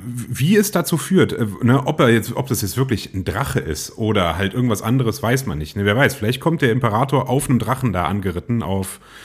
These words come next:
äh, äh, wie hieß er jetzt? Äh, hier in, in die Halo Stars und, äh,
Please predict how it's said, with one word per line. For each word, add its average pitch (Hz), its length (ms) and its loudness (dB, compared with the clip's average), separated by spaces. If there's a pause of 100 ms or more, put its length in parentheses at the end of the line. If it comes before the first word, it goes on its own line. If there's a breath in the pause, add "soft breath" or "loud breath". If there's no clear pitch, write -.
(260 loud breath)
äh, 95 340 4 (1120 loud breath)
äh, 104 500 2 (180 loud breath)
wie 113 100 0
hieß 107 160 2
er 104 80 4
jetzt? - 420 0 (840)
Äh, 110 120 2
hier 110 300 4
in, 113 380 6
in 120 180 4
die 110 160 6
Halo 117 220 6
Stars 117 400 2
und, 107 420 2
äh, 101 420 2